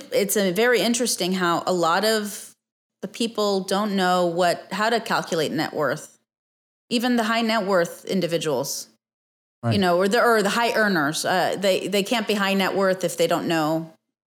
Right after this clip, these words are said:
Speaker 1: how to calculate net worth, right? <laughs>
Speaker 2: So what is net worth for somebody on, that's listening right now? What, how would you define net worth?
Speaker 1: I mean, it's, a-, you know, I would say assets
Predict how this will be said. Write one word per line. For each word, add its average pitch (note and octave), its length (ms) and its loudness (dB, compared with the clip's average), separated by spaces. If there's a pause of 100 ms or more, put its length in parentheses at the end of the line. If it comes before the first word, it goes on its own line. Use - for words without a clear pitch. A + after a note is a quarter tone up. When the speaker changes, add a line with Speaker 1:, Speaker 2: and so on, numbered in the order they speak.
(180)
Speaker 1:
how F3 100 -2
to D#3 80 -4
calculate D3 500 -4
net D3 160 -6
worth, G#2+ 260 -4
right? D3 280 -2 (300)
<laughs> A#3+ 100 -4 (100)
Speaker 2:
So - 320 0
what D#3 260 4
is D3+ 160 4
net D3 240 4
worth C#3+ 340 4
for C#3 160 2
somebody E3 440 4
on, D#3 280 2
that's C#3+ 360 0
listening C#3 460 4
right C3 220 4
now? B2 280 4
What, B2+ 400 2
how B2+ 180 2
would A#2+ 100 4
you A#2+ 80 2
define A2 340 0
net G#2 120 -2
worth? G2+ 320 -6 (560)
Speaker 1:
I A#3 120 0
mean, A#3 200 2
it's, A3 200 -2
a-, G#3+ 320 0
you G#3+ 160 0
know, F#3 320 0 (180)
I F#3 100 0
would F#3+ 160 0
say F#3 460 4
assets G3+ 800 -2